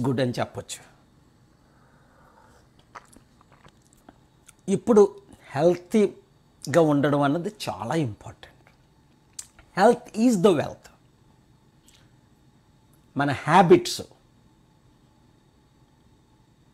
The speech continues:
మన అలవాట్లు, చెడు అలవాట్లకు దూరంగా ఉండడం, మంచి అలవాట్లు నేర్చుకోవడం, పిల్లలకి నేర్పించడం. ప్రపంచంలో అన్ని దేశాల్లో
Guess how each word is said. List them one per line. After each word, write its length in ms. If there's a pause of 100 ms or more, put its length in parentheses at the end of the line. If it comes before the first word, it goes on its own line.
(400)
మన 160 (140)
అలవాట్లు, 640 (220)
చెడు 220
అలవాట్లకు 640
దూరంగా 400
ఉండడం, 380 (240)
మంచి 440
అలవాట్లు 540
నేర్చుకోవడం, 680 (560)
పిల్లలకి 500
నేర్పించడం. 800 (300)
ప్రపంచంలో 640
అన్ని 400
దేశాల్లో 540